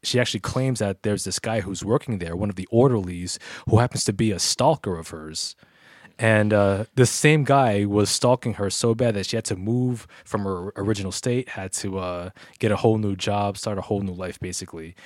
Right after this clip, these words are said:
And then here she finds this guy, this orderly, who she claims is the same dude who was her stalker. So now, um, the whole, throughout the whole film, you're kind of, um, y-, y-, it's kind of, you c-, you're kind of doubting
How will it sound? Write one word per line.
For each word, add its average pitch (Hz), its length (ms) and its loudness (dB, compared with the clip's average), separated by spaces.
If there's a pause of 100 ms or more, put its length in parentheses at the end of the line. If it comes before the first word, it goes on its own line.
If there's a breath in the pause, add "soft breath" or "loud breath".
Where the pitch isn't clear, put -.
(200 loud breath)
And 104 80 -4
then 113 160 2
here 117 480 0
she - 180 -4
finds 107 320 0
this 98 180 -4
guy, 98 600 -4 (440 soft breath)
this - 220 -4
orderly, 113 380 4
who - 180 0
she - 160 -2
claims 139 520 -2
is 110 220 -6
the 95 80 -8
same 113 320 -2
dude 120 200 4
who - 140 -4
was 92 200 -2
her 85 60 -10
stalker. 139 560 -4 (460 loud breath)
So - 160 0
now, 135 340 4
um, 107 320 0
the 104 120 -2
whole, 143 180 8
throughout 120 260 2
the 110 60 2
whole 110 180 0
film, - 260 0
you're 104 80 -2
kind 113 320 -2
of, 98 220 0
um, 90 460 -6 (320)
y-, 208 160 -12
y-, 180 220 -4
it's 208 120 2
kind 220 220 2
of, 185 100 4
you 165 140 -2
c-, 156 120 -6
you're 156 100 0
kind 180 200 2
of 123 100 4
doubting 117 440 2